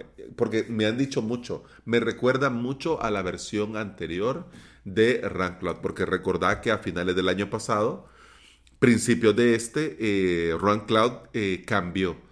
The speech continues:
a una nueva interfaz. Pero claro, el cambio vino a mejor, ¿ya? Con Server Avatar, pues bueno, la cosa va como va en lo que tiene que ver con el look and feel. Ya no digamos Cloud Page, que cada vez que le hacen algo se mira más viejuno todavía.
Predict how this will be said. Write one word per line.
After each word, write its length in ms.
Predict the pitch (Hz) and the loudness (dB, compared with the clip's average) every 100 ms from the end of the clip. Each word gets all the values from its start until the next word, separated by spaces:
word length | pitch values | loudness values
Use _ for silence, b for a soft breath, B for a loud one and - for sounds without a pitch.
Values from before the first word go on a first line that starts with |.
| b b b | b b b
a 140 | 95 | 0
una 240 | 101 107 107 | 0 2 0
nueva 300 | 98 104 101 | 0 0 0
interfaz. 640 | 92 - - - - - - | -2 -8 -10 -18 -20 -18 -6
Pero 220 | 90 - | -4 -2
claro, 360 | 95 90 82 - | 0 0 -2 -6
el 160 | 85 | -10
cambio 380 | - 82 87 107 | -4 -4 0 0
vino 360 | 101 107 127 - | 0 -2 -6 -8
a 80 | 80 | -14
mejor, 440 | 76 73 80 71 - _ _ _ _ _ _ | -14 -14 -12 -14 -16 _ _ _ _ _ _
¿ya? 280 | 80 78 - b b b b b | -12 -12 -12 b b b b b
Con 180 | 101 98 | -2 2
Server 340 | 120 117 127 | 6 6 6
Avatar, 460 | 127 120 131 131 - | 6 4 2 0 0
pues 160 | 98 | -6
bueno, 340 | 85 80 78 87 | -4 -6 -6 -10
la 180 | 80 - | -12 -12
cosa 280 | 95 104 | -10 -6
va 180 | 92 95 | -4 -4
como 240 | 104 98 95 | -4 -2 0
va 320 | 113 139 B B B | 0 -2 B B B
en 120 | 110 | 0
lo 80 | 104 | 0
que 120 | 92 | 0
tiene 240 | 98 98 98 | -2 -4 -2
que 120 | 98 | 2
ver 300 | 104 107 104 | 2 0 0
con 240 | 113 107 | 2 4
el 240 | 117 101 107 | 4 2 2
look 220 | 110 104 | 2 0
and 160 | 90 85 | -2 -4
feel. 300 | 92 73 95 | -6 -6 -4
Ya 180 | 90 101 | 0 2
no 100 | 135 | 2
digamos 500 | 117 127 147 135 - | 4 2 2 -6 -6
Cloud 280 | 92 78 - | -4 -4 -6
Page, 260 | - - - | -14 -14 -20
que 100 | - | -4
cada 220 | 101 101 | 0 2
vez 120 | 107 - | 0 0
que 340 | 113 101 B B B | -2 -2 B B B
le 160 | 101 113 | 2 6
hacen 320 | 117 131 120 | 6 4 2
algo 280 | 117 127 143 | 2 4 0
se 140 | 139 | -2
mira 240 | 101 107 104 | -2 0 0
más 340 | 101 107 - - | 0 -2 -6 -8
viejuno 680 | 104 98 - 117 117 113 | -2 -2 -2 -4 -4 -6
todavía. 460 | 90 71 64 50 | -8 -10 -12 -18